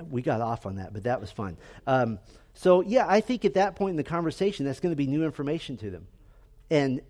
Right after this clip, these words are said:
uh, Psalm fifty-one is a great place to go. Here's two questions. You ask somebody, first of all, "Do you believe that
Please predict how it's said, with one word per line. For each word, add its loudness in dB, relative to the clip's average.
uh, -4
Psalm 4
fifty-one 2
is -8
a 0
great 2
place -2
to -8
go. -2
Here's -4
two 0
questions. 0
You 4
ask 4
somebody, 0
first 4
of 2
all, 4
"Do -4
you 4
believe 4
that 2